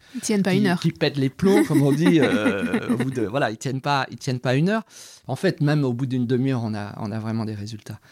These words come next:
Speaker 2: Mais j'ai vu que ceux qui acceptaient de jouer le jeu, donc je les, en gros, je, voilà, je les priais d'essayer pendant une semaine.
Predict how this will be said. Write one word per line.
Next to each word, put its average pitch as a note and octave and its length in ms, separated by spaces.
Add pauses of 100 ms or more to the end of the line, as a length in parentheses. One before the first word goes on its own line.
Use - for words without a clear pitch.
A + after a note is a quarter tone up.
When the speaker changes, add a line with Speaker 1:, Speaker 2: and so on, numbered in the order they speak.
(440)
Speaker 2:
Mais C3 120
j'ai B2 120
vu D#3+ 200
que D3 140
ceux A#3 300
qui F#3 200
acceptaient G3 600
de D3 100
jouer C#3 220
le B2+ 80
jeu, D#3+ 240
donc D#3+ 220
je C#3+ 60
les, B2+ 140
en A#2+ 140
gros, F#3+ 240
je, A#2 420
voilà, B2 340
je A#2+ 140
les B2 140
priais E3+ 400
d'essayer F3+ 600
pendant D#3 340
une C4+ 140
semaine. D3+ 600